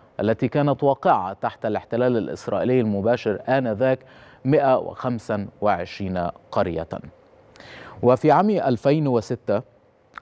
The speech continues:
أطلق جيش الاحتلال عملية عسكرية استمرت لمدة أربعة وثلاثين يوما عرفت باسم حرب تموز،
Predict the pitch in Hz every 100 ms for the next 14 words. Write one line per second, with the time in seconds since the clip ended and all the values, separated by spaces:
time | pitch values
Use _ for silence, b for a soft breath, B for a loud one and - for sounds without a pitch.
0 | - 123 208 - 208 160 139 147 139 113
1 | - 117 135 160 92 104 107 135 123 113
2 | 92 95 - 104 120 123 - 104 123 135
3 | - 98 101 120 120 - 110 107 - 107
4 | 104 90 139 110 87 92 90 95 107 107
5 | 98 - 123 113 107 123 127 120 82 107
6 | 165 160 - 110 110 139 143 131 B B
7 | B - - 135 131 107 - - _ _
8 | - 104 117 92 87 104